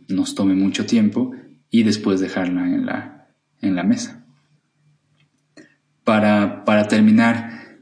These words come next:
em, cada detalle que, que nosotros experimentamos, ya sea al beber té o, o en cualquier otra actividad, es lo que le va a dar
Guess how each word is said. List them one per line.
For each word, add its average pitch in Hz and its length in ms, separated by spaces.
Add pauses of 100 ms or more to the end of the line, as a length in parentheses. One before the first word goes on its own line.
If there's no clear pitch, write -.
(140)
em, 104 640 (120)
cada 131 280
detalle 113 520
que, 98 380
que 104 100
nosotros 107 400
experimentamos, 101 840
ya 95 120
sea 95 280
al 90 80
beber 92 340
té 95 260
o, 87 480
o 95 200
en 98 80
cualquier 98 420
otra 98 400
actividad, 101 640 (440)
es 107 220
lo 110 140
que 113 100
le 98 120
va 95 120
a 95 60
dar 95 640